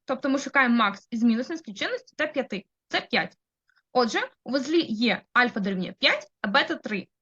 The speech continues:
де альфа більше або дорівнює бета, як ми вже читали в правилах. Тому правий наступник Є буде відрізано, і алгоритм не обійде його, е, і значення в вузлі Є буде п'ять. А, п'ятий крок.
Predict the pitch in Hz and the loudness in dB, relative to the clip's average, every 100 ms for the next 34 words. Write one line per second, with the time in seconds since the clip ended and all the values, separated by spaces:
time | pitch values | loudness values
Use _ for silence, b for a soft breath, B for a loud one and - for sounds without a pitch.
0 | - 214 214 247 480 523 415 202 277 330 | -6 -2 2 2 0 0 -4 0 -2 -2
1 | 359 240 208 240 247 233 196 190 - 214 | -2 0 0 -2 0 0 -2 -4 -6 -4
2 | 226 220 202 202 - 226 214 214 196 175 | 0 0 -2 -8 -4 -2 -2 0 0 0
3 | - - _ B B _ - 302 508 - | -6 -14 _ B B _ 0 4 2 4
4 | 240 381 508 - 392 330 330 571 370 349 | 4 4 2 0 -2 -2 2 0 0 -4
5 | 226 214 202 196 190 - 247 262 359 494 | -4 -6 -6 -8 -10 -6 0 2 2 2
6 | 302 381 - 262 254 185 185 233 349 - | 0 0 0 -2 -2 0 -2 -2 -8 -10
7 | _ _ - 247 240 311 330 294 247 254 | _ _ 0 2 2 2 0 0 0 0
8 | 247 233 494 269 294 - 175 - _ _ | -2 0 0 0 -6 -6 -6 -8 _ _
9 | _ _ _ _ _ - 247 226 220 247 | _ _ _ _ _ -4 0 0 2 0
10 | 214 202 214 185 | -2 -4 -8 -10